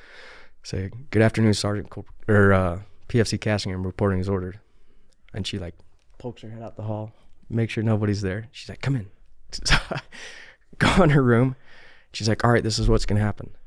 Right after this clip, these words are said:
She's like, "Go to your room, change over." And I'm like, "Wait, wait, wait." I'm like, "Why did you do that to me? Why did you do that to me?" I was losing, like, I thought I was in so much trouble. And she's like, "Well, we gotta be discreet." She's like, "I,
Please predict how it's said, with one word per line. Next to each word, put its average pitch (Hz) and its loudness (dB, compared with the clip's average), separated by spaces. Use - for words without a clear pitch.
She's 101 -14
like, 95 -10
"Go 117 4
to 147 6
your 147 6
room, 110 4
change 117 4
over." 101 0
And - -2
I'm 147 6
like, 151 2
"Wait, 226 0
wait, 285 8
wait." 202 2
I'm 170 6
like, 180 2
"Why 254 4
did 269 4
you 262 2
do 277 2
that 240 6
to 196 6
me? 123 4
Why 254 6
did 269 4
you 247 2
do 247 2
that 226 4
to 190 2
me?" 165 6
I 180 6
was 202 4
losing, 220 6
like, 180 4
I 214 6
thought 220 4
I 220 8
was 202 6
in 208 2
so 214 6
much - 4
trouble. 202 6
And 143 4
she's 143 -2
like, - -8
"Well, 175 4
we 196 2
gotta 254 8
be 196 4
discreet." 165 4
She's 117 0
like, - 2
"I, 175 0